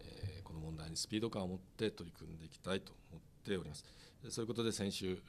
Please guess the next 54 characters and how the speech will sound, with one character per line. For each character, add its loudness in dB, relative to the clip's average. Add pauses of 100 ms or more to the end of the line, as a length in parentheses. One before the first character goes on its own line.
(1040)
対 6
策 -2
本 2
部 2
を 4 (420)
立 -6
ち -4
上 0
げ -2
ま 0
し -2
た 0
け -4
ど -2
も、 4 (1700)
こ -4
の 4
中 6
で 10
は、 10
あ -2
ー、 -10 (520)
各 0
部 -4
局 -2
長 2
が -2
本 0
部 -2
に 2
な 0
っ -8
て -8
ま -4
す -6
け -10
ど -8
も、 -2 (360)
あ -12
ま 2
り 4
人 2
口 2
問 4
題 4
と 0
は -2
関 -2
係 0
な 4
い 2
と -2
思 2
っ 0